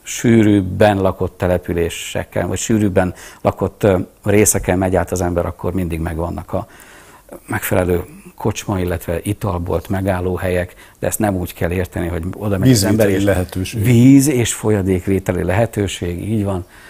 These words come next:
Speaker 1: A folyadékba aztán minden belefér, mert bizony, ö, nagyon sok ásványi anyagot veszt izzadás közben az ember, úgyhogy azt pótolni kell, a sót is,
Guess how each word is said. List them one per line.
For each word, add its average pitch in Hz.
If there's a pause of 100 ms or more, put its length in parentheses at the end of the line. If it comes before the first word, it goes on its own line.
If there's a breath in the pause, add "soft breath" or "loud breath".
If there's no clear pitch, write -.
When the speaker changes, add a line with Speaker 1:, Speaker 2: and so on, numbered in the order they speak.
(140 loud breath)
Speaker 1:
A -
folyadékba 92
aztán 80
minden 113
belefér, 98 (340 loud breath)
mert 98
bizony, 113 (380 loud breath)
ö, 104
nagyon 98
sok -
ásványi 90
anyagot 85
veszt - (240)
izzadás 85
közben 87
az 87
ember, 110 (260 loud breath)
úgyhogy -
azt 104
pótolni 87
kell, 95 (340 soft breath)
a -
sót 92
is, -